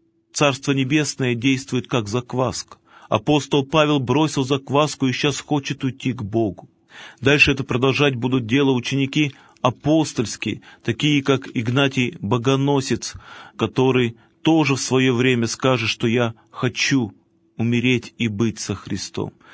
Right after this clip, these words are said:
Такие как Поликарп Смирнский, который тоже примет мученическую кончину и примет ее добровольно,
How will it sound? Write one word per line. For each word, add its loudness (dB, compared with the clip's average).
Такие 2
как 0
Поликарп 2
Смирнский, -2
который 2
тоже 2
примет 2
мученическую 0
кончину 0
и 2
примет 2
ее 2
добровольно, 0